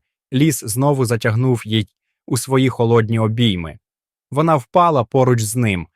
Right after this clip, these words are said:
останні сили покинули її в тремтливому подиху.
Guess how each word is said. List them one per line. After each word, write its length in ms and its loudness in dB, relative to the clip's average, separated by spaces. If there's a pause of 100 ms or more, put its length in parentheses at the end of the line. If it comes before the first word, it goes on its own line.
(180)
останні 500 0
сили 400 0
покинули 600 0
її 160 -2
в 100 -8
тремтливому 720 0
подиху. 600 -2